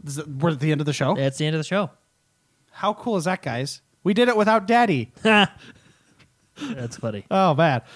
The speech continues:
Speaker 1: Uh, what are you gonna be doing this week, and where can people find you?
Speaker 2: I'm Jordan the Man X O B everywhere on everything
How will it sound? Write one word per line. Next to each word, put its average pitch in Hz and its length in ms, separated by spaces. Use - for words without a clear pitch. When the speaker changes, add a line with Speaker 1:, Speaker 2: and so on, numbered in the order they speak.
Speaker 1:
Uh, 185 440
what 254 160
are 320 60
you 277 180
gonna 254 160
be 240 220
doing 233 480
this 226 180
week, 240 220
and 185 100
where 190 120
can 196 100
people 208 180
find 202 220
you? 117 140
Speaker 2:
I'm 151 520
Jordan 165 220
the 151 40
Man 156 140
X 156 200
O 147 80
B 143 240
everywhere 135 760
on 127 180
everything 127 680